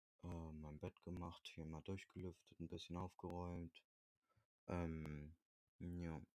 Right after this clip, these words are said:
Ich hab ein bisschen auf meiner Bassgitarre gespielt und jetzt hab ich mich dazu entschieden, dass ich den Podcast weiter aufnehme. Ähm, ja, ich hoffe, das ist gut so. Äh, ja,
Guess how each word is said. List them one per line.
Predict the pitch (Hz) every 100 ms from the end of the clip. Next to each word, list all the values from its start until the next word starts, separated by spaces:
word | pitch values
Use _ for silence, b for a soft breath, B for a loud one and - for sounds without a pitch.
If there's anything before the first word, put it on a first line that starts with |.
| _ _ B _
Ich | -
hab | - 85
ein | 87
bisschen | 92 - 85
auf | 82
meiner | 87 82
Bassgitarre | - 101 - - 95 92
gespielt | 92 - 92 87 82
und | 80
jetzt | 82 - -
hab |
ich | 82 -
mich | -
dazu | - 78 -
entschieden, | 78 - 82 78
dass | 76
ich | 78
den | - 76
Podcast | 92 - 98 - -
weiter | 90 85
aufnehme. | 80 - 85 82 82 - B B B B B B -
Ähm, | 82 80 78 76 73 71 _ _ _ _ _ - - -
ja, | - -
ich | - -
hoffe, | 82 - 85 80 85
das | 80
ist | - 76 - - -
gut | 98 -
so. | 107 107 - - B B B B B - - -
Äh, | 82 80 80 78
ja, | 82